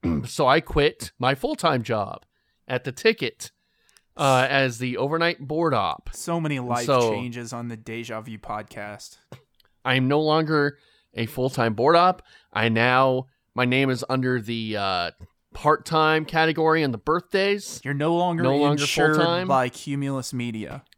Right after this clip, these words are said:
Speaker 1: Or anybody. I have no health
Speaker 2: Yay!
Speaker 1: insurance.
Speaker 2: Don't get too sick, buddy.
Speaker 1: Yeah. I kinda almost did.
Speaker 2: Oh, no.
Speaker 1: Um, yeah. So that's, that's the news for me.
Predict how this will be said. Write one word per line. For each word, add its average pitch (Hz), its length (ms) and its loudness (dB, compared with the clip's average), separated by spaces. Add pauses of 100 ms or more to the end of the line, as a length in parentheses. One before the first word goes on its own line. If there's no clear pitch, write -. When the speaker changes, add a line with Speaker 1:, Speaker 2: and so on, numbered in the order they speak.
(200)
Speaker 1:
Or 208 200 4
anybody. 170 1080 4
I - 60 4
have 269 320 10
no 233 40 8
health 233 240 6
Speaker 2:
Yay! 220 100 2
Speaker 1:
insurance. 165 760 4
Speaker 2:
Don't 160 300 -4
get 170 220 -8
too 175 160 -12
sick, 151 420 -12 (180)
buddy. 120 440 -8
Speaker 1:
Yeah. 127 500 -2 (480)
I 101 120 -8
kinda 139 300 -2
almost 139 340 -4
did. 95 340 -6 (300)
Speaker 2:
Oh, 170 340 2
no. 147 160 0
Speaker 1:
Um, 113 560 0 (120)
yeah. 117 640 0 (480)
So 131 300 0
that's, 147 380 2
that's 131 320 -2
the 135 120 -6
news 123 240 -4
for 120 160 -6
me. 107 440 -4